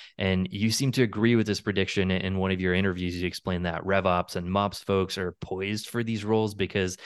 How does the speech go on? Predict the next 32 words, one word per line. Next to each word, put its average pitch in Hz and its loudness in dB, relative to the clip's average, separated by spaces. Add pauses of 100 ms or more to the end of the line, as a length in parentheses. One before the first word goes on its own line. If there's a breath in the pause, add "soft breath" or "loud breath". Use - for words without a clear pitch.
(260 loud breath)
they 98 2
understand 90 -2
the 92 -6
practical 90 -6
elements 92 -4
of - -14
the 95 -10
data, 117 2
the 92 -6
nuances, 104 2
what 90 -6
pipelines 98 -2
to - -12
trust. - -2 (280 loud breath)
So 107 4
what 123 2
advice 131 2
do 120 -2
you 104 2
have 104 4
for, 92 2
for 98 -2
the 92 2
listeners 92 0
who 95 -2
are 98 -4
keen 117 -4
to 110 -4
take 98 -4
on 95 0
these 92 -2
roles 92 2